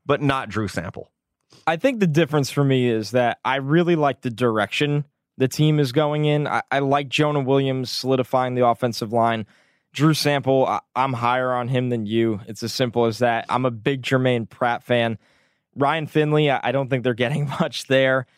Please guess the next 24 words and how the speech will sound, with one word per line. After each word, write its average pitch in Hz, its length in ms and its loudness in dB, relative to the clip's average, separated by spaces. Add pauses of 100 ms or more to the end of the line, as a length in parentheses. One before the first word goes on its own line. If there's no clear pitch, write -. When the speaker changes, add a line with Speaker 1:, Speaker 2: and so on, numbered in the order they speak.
(260)
Speaker 2:
Rennell 160 300 2
Wren 143 300 0
has 135 240 -2
a 127 60 -4
lot 127 180 4
of 117 100 -2
upside 123 480 0
'cause 117 160 -6
of 113 100 -6
it 120 80 0
as 107 280 -2
his 123 220 0
athleticism. 117 680 0
Michael 120 280 -2
Jordan 123 360 2
could 113 160 -4
be, 107 100 -4
you 110 160 -4
know, 107 200 -2
a 110 80 -4
backup 107 420 -4
for 117 160 -2
a 107 60 0
while. 98 360 0